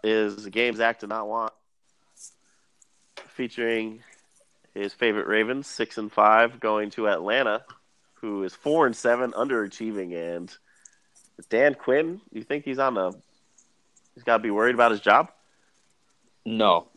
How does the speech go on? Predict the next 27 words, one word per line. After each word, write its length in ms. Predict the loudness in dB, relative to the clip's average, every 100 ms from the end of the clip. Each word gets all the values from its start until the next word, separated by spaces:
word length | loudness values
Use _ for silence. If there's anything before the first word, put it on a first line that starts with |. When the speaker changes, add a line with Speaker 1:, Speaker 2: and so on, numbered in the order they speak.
| _ _ _ -10
Speaker 1:
The 80 | 2
Falcons 420 | 4 4 2 0
are 80 | 0
plus 300 | 0 -4 -4
one 160 | -6
and 100 | -6
a 20 |
half 200 | -6 -6
in 60 | -8
this 120 | -16
game. 260 | -12 -12 -14 _ _ _ _ _ -2
Speaker 2:
Only 280 | 0 0 0
because 680 | -6 -2 0 0 -2 -8 -20 _ _
they 140 | -8
lost 380 | -6 -4 -6 -8
their 100 | -14
two 220 | -14 -14 -10
best 320 | -8 -10 -12
defensive 400 | -18 -16 -16 -14
players 300 | -10 -8 -10
week 220 | -16 -16
one, 280 | -14 -14 -16 _ _ _ _
which 120 | -18
has 160 | -10
really 260 | 0 0 0
crushed 460 | -6 -10 -8 -8 -14
them. 160 | -20